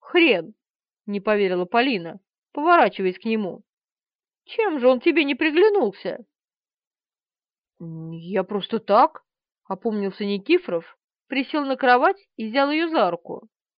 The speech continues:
Рука тоже была залеплена пластырем. «Как ты думаешь, это мог быть кто-нибудь из Дякиных?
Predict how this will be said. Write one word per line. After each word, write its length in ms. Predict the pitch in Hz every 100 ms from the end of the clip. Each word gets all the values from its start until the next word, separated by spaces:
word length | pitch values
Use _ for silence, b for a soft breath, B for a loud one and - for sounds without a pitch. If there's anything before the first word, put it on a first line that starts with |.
| _ _ _ _ _ _ _
Рука 260 | 175 170 254
тоже 360 | - 349 220
была 240 | 185 185 190
залеплена 480 | 226 226 190 208 226
пластырем. 720 | 277 214 170 175 160 196 190 _ _ _ _ _ _ _ _ _ _ _ -
«Как 260 | 247 277
ты 180 | - 381
думаешь, 640 | 370 311 175 143 - - _ _ -
это 240 | 202 196
мог 400 | 185 202 359 359
быть 200 | 254 180
кто-нибудь 480 | - 269 302 285 311
из 200 | 359 339
Дякиных? 680 | 359 214 - 151 - -